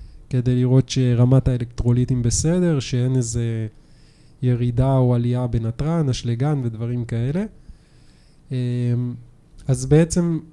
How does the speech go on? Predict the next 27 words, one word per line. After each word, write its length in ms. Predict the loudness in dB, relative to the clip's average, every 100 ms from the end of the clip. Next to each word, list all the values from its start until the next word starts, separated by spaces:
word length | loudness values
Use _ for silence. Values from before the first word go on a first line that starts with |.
| -16
זאתי 420 | -4 0 2 2
ההכנה, 600 | 0 -2 -2 -2 0 -2
אני 140 | -2 -2
מסביר 520 | -2 -4 0 2 2
לו, 120 | 2
אומר 360 | 0 -2 -2 -2
לו 160 | -2
מה 180 | -2 -2
אמור 240 | -2 -4 -4
להיות, 420 | -2 0 -2 -2
מוודא 520 | -4 -2 -2 0 0
שהכל 440 | -2 -6 -4 -4
בסדר, 360 | -4 -2 0 -2
שהוא 200 | -2 -4
יודע 480 | -4 -2 0 0 -2
איזה 240 | -2 -2
מים 360 | -2 0 0 -2
לשתות, 480 | -6 -4 -4 -2 -4
איזה, 440 | -4 -4 -4 -4 -8 -8 -10 -10 -16 -20 -20 -12 -6 -2
אה, 60 | -2 -2 -4 -4 -6 -8 -6
מה 200 | -2 0
השגרה 560 | -2 -4 -2 2 2
שלו 360 | 2 2 2 0
והכל. 500 | -2 -4 -2 0 0 -4 -16 -20 -20 -20 -20 -20 -4
הליווי 680 | 0 0 2 4 6 6 4
עצמו 760 | 2 0 2 2 2 2 0
הוא 680 | -2 0 2 2 2 2 2